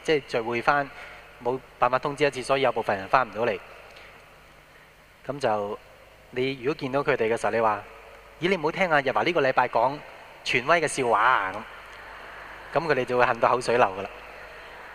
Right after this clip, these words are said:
嚇，權威。<laughs> 好啦，我哋讀創世記第一章第一節。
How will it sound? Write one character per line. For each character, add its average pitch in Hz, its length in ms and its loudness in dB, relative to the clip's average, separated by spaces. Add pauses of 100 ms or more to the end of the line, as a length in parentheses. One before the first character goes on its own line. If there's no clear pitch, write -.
(320)
嚇， 123 180 6
權 107 220 -4
威。 127 180 6 (240)
<laughs> 156 280 2 (600)
好 214 80 10
啦， 247 140 8 (800)
我 170 100 4
哋 151 240 4 (600)
讀 151 80 2
創 160 240 2
世 160 80 4
記 160 80 -2
第 143 80 4
一 160 60 6
章 185 140 2
第 156 80 6
一 - 20 8
節。 156 220 2